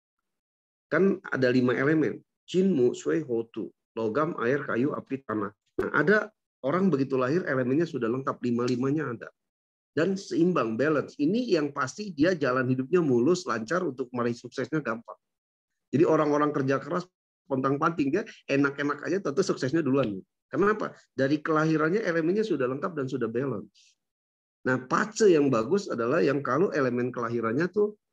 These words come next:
balance. Ya, siapapun kita, kalau kita begitu lahir diperiksa pacenya, elemen kelahirnya, lima elemennya itu seimbang, lima-limanya ada, itu pasti memang mianya disebutnya mia hoki.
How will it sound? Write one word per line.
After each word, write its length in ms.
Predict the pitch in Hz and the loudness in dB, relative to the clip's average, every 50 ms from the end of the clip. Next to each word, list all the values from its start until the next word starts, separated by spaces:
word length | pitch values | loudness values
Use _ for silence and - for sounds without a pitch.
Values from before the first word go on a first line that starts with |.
| _ _ _ - | _ _ _ -6
balance. 640 | 113 117 135 165 190 190 165 143 139 135 143 - _ _ _ _ _ _ _ _ _ _ _ _ _ _ _ _ _ _ _ _ _ _ _ _ _ _ _ _ _ _ | -2 0 2 4 4 4 2 2 0 -2 -6 -10 _ _ _ _ _ _ _ _ _ _ _ _ _ _ _ _ _ _ _ _ _ _ _ _ _ _ _ _ _ _
Ya, 320 | - - 135 156 170 196 220 214 | -10 -6 -4 -4 -4 -4 -6 -8
siapapun 800 | 214 - - - 139 135 135 160 151 151 - 262 247 226 208 202 | -10 -6 -2 0 0 0 2 0 -2 0 2 2 2 4 2 2
kita, 480 | - 226 - - - 110 117 143 - - | 2 0 0 0 0 -2 0 0 -2 -2
kalau 320 | - 131 139 135 - - _ _ | 0 2 2 2 0 -2 _ _
kita 240 | - 156 156 - 160 | -6 -4 -2 -2 -2
begitu 400 | 156 143 135 135 139 139 143 143 | 0 0 0 0 0 0 0 0
lahir 320 | 143 143 135 143 156 160 | 2 2 2 2 0 0
diperiksa 480 | 151 135 127 - - 131 - - 127 - | 0 -2 -4 -4 -6 -8 -6 -6 -8 -6
pacenya, 480 | - 117 120 - - 135 147 165 151 | -4 -6 -4 -2 -2 0 2 2 2
elemen 320 | - 127 127 127 131 131 131 | 2 2 2 4 4 4 2
kelahirnya, 560 | 127 131 127 127 127 123 131 147 156 156 151 - _ _ _ - | 2 2 2 2 2 2 2 2 2 2 0 -4 _ _ _ -6
lima 320 | - 131 131 135 139 127 | -2 0 2 2 2 0
elemennya 480 | - 139 131 131 135 135 135 135 139 139 | -2 -2 0 2 2 2 2 2 2 0
itu 160 | 175 170 160 | 0 -2 -2
seimbang, 560 | - - 143 120 151 175 202 208 175 127 123 131 131 | -2 -4 -6 -4 -2 -2 0 0 0 0 0 0 -2
lima-limanya 640 | 123 120 120 120 123 117 120 120 117 120 123 117 - | -2 -2 -2 -2 -2 0 -2 -2 -2 0 0 0 0
ada, 240 | 180 185 151 127 104 - | 0 0 -2 -2 -4 -4
itu 160 | 127 131 - | -6 -8 -6
pasti 240 | 113 156 139 143 202 | -4 -4 -4 -2 -2
memang 320 | 190 156 139 143 156 151 | 0 2 2 2 4 4
mianya 320 | 139 127 120 127 156 185 175 | 4 4 4 4 2 2 0
disebutnya 320 | 135 123 123 131 - 165 | -2 -6 -10 -8 -6 -4
mia 160 | 151 127 117 | -4 -4 -4
hoki. 560 | 110 110 123 127 - _ _ - 117 92 82 | -4 -6 -8 -8 -10 _ _ -10 -8 -8 -8